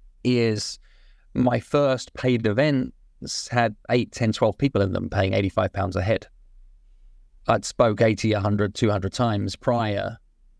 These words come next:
to inviting people to come to a one-day workshop at eighty-five pounds a head.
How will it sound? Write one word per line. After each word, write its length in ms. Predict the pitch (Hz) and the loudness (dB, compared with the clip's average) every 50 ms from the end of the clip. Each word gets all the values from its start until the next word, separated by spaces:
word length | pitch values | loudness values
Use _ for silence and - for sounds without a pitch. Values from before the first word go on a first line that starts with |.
| _ - _ _ - | _ -20 _ _ -2
to 100 | - 117 | 0 2
inviting 480 | 110 104 110 113 110 - - 107 101 | 2 2 2 2 0 0 0 -2 0
people 200 | - 117 101 104 | 0 0 0 2
to 80 | 101 101 | 0 0
come 200 | - 113 104 101 | 0 0 -2 0
to 100 | - 110 | 0 0
a 40 | 98 | 2
one-day 320 | 104 107 104 101 104 104 | 2 2 2 2 0 2
workshop 440 | 107 131 135 - - - - - - - | 2 2 2 2 0 -4 -6 -6 -4 -4
at 80 | 95 | -4
eighty-five 420 | 98 98 98 - - 95 - - - | -2 -4 -4 -4 -2 -4 -4 -4 -4
pounds 220 | - 92 - - | -6 -6 -4 -4
a 60 | 98 | -2
head. 280 | 92 - - - - | 0 0 0 -2 -4